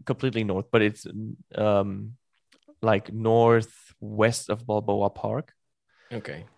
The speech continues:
Speaker 1: Um, and then they have one, um, like, south, southwest of that, like, a couple of minutes,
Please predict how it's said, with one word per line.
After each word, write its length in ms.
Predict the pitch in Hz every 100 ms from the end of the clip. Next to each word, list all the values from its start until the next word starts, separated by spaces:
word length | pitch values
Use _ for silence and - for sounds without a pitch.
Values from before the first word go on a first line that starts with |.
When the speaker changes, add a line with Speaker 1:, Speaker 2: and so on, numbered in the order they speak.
| -
Speaker 1:
Um, 380 | 113 110 107 104 _ _ - -
and 100 | 117
then 140 | 123
they 160 | 123 123
have 340 | 123 117 113
one, 440 | 110 113 107 107 110 _ _ _ _ _ _ _ -
um, 460 | 104 101 101 95 101
like, 360 | 98 101 - _ _
south, 600 | _ - 120 107 104 104 - _
southwest 720 | - - 120 131 101 98 -
of 140 | - 104
that, 320 | 101 98 120
like, 160 | 107 104
a 40 |
couple 240 | 107 - 107
of 60 |
minutes, 280 | 107 117 131